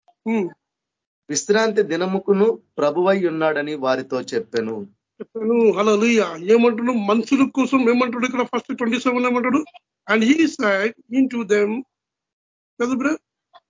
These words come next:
Speaker 2: మరియు
Speaker 1: ఈ
Speaker 2: విశ్రాంతి దినము
Speaker 1: ఉమ్.
Speaker 2: మనుషుల కొరకే నియమింపబడెను గాని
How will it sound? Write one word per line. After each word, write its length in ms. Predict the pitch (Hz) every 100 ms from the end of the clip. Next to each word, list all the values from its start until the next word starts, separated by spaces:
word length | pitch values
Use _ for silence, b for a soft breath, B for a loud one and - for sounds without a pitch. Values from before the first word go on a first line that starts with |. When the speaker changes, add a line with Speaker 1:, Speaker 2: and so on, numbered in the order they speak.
| _ _ _ b _ 143
Speaker 2:
మరియు 500 | 180 220 220 180 240
Speaker 1:
ఈ 160 | 240
Speaker 2:
విశ్రాంతి 520 | 269 - 226 240 220
దినము 420 | 220 208 202 180 175
Speaker 1:
ఉమ్. 180 | 214 -
Speaker 2:
మనుషుల 520 | 147 196 202 226 226
కొరకే 380 | 214 202 208 208
నియమింపబడెను 800 | 175 175 180 180 170 170 160 156
గాని 540 | 139 139 135 127 135